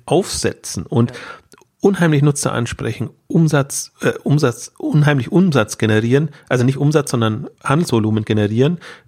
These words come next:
Speaker 1: noch ein Problem bei der Monetarisierung haben, weil sie halt wirklich eher neues Angebot etablieren und wo du einfach auch siehst oder, oder merkst, ja,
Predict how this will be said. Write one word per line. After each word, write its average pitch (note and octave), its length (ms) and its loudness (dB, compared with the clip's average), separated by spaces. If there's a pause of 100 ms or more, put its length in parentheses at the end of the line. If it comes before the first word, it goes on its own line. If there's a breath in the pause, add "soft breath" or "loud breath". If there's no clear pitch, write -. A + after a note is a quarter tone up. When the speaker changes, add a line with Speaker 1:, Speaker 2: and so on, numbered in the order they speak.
(120)
Speaker 1:
noch D3 220 2
ein F3+ 60 -2
Problem D3 380 2
bei C#3 80 4
der B2+ 80 0
Monetarisierung A#2 840 0
haben, - 360 -6 (180)
weil B2+ 200 2
sie C3+ 120 2
halt G#2+ 160 0
wirklich C#3 440 -2
eher C3 320 2 (340 loud breath)
neues A#2+ 440 2
Angebot C#3+ 640 0 (300)
etablieren D#3 720 0 (400 loud breath)
und C3+ 180 2
wo C#3 80 6
du D3+ 80 4
einfach C#3 280 2
auch C#3+ 160 0
siehst F3+ 420 -2
oder, C3+ 220 2
oder C3 200 0
merkst, D3+ 540 0 (380 loud breath)
ja, D#3+ 340 2